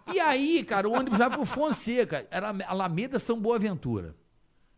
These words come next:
Até hoje eu lembro o nome do lugar, duzentos e cinquenta. Então era, o nome do tio era duzentos e cinquenta. Certo?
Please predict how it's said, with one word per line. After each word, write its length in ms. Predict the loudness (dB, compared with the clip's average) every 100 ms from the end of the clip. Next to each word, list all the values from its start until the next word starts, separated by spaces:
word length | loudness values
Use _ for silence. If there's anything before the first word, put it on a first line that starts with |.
| _ _ _ -6
Até 280 | -4 2
hoje 200 | 2 4
eu 40 | 2
lembro 200 | 0 -2
o 40 |
nome 140 | -4 -2
do 80 |
lugar, 260 | -2 0 0
duzentos 500 | 0 -4 -2 -2 -4
e 40 |
cinquenta. 480 | -6 -6 -2 -2 -4
Então 160 | -4 -4
era, 100 | -4
o 240 | -4 -6 -6
nome 200 | -8 -10
do 100 | -10
tio 160 | -8 -6
era 240 | -4 -4 -6
duzentos 480 | -8 -4 -2 -2 -2
e 40 |
cinquenta. 640 | -8 -6 -4 -4 -10 -16 -18 _ _ _ _ _ _ _ _ _
Certo? 480 | -6 -2 -2 -4 -12